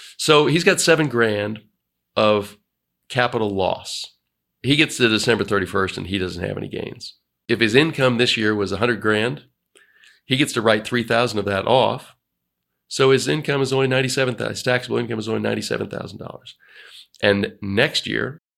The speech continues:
if he doesn't have any gains to offset the losses, he can take another three grand. And then the third year, he can take one thousand,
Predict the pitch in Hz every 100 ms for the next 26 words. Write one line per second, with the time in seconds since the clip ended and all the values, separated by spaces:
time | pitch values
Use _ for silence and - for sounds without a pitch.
0 | _ 107 110 107 101 98 101 95 92 95
1 | 98 98 98 - 101 - - - - -
2 | - _ _ 98 90 113 120 139 151 123
3 | 107 98 - 87 - - - - - _
4 | 107 104 113 101 - 135 151 127 101 107
5 | 107 107 95 104 98 98 120 131 107 101
6 | - 104 127